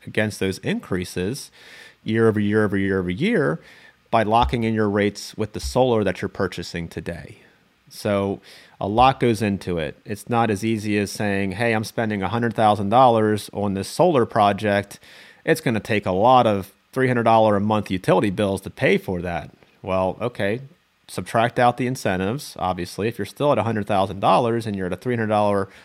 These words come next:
a month electricity bill, utility bill, think about what that utility bill is gonna be next year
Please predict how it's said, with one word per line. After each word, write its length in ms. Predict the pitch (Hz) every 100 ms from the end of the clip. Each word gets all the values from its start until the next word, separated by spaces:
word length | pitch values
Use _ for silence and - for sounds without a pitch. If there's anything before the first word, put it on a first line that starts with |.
| -
a 120 | 104
month 260 | 104 104 101
electricity 600 | 87 92 - 214 147 92
bill, 340 | 98 98 98
utility 420 | 92 - 233 160
bill, 420 | 92 107 104 104 - - - - - _
think 180 | 160 175
about 260 | 131 123 101
what 140 | 120
that 160 | 113 101
utility 420 | 101 143 185 113
bill 300 | 101 110 107
is 80 | -
gonna 200 | 113 98
be 500 | 98 104 101 98 95
next 400 | - 147 - -
year 340 | 101 82 64